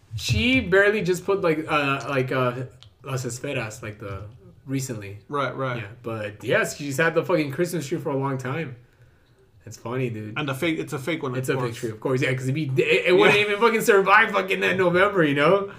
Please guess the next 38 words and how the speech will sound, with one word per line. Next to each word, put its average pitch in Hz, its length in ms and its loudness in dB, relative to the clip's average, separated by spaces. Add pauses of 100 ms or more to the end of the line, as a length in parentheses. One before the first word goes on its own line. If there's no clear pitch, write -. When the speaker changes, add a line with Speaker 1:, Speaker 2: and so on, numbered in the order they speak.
(260)
Speaker 2:
Fucking 180 460 0
by 180 120 4
September's 190 720 2
dead, 170 320 4
dog. 160 220 6
Speaker 1:
Fucking 175 160 2
brown, 196 480 4
bro. 214 460 4
Speaker 2:
Fuck, 151 640 2
bro. 143 260 -6
Hey, 202 240 8
dude, 320 340 -2
I 269 160 -2
learned 277 240 -4
something 269 260 -2
today, 156 240 0
bro. 143 300 -4
That's 196 180 -8
Speaker 1:
Hey, 220 220 4
Speaker 2:
good. 139 80 -4
Speaker 1:
now 214 80 0
you 247 100 -2
know. 226 180 0
But 180 160 4
she 214 160 -2
told 240 200 2
me, 254 120 0
you 185 60 2
know, 233 140 4
like, 202 180 4
fucking, 175 560 -2
you 165 80 -4
know 202 140 0
how 185 100 -4
you 160 140 -4
say 170 160 -2
comadres 170 560 -2
in 123 400 -8